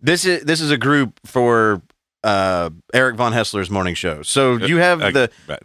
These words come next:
Speaker 1: you have Southern Republicans in this group. They don't take too kindly to mix mashing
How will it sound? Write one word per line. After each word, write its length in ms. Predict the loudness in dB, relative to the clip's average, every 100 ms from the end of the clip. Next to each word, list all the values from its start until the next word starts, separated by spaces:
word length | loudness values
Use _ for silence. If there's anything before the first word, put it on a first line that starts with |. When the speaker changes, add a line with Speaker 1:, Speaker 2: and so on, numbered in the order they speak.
| -4
Speaker 1:
you 120 | 0
have 140 | 0 0
Southern 560 | 0 2 2 2 2
Republicans 920 | 0 0 0 2 0 0 0 -2 -4 -2
in 220 | 0 2
this 240 | 2 0 0
group. 420 | 2 2 0 -8 _ _ _ _ -4
They 100 | 0
don't 160 | 0 0
take 160 | -2
too 140 | -2 -4
kindly 540 | -2 0 2 2 2
to 80 | 2
mix 340 | 0 0 -2 0
mashing 480 | 2 2 -2 -4